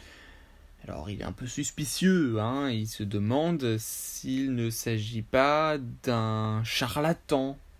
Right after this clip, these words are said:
par exemple alléché par sa fortune.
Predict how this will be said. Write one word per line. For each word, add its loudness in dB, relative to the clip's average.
par -16
exemple -4
alléché 0
par -6
sa 0
fortune. 0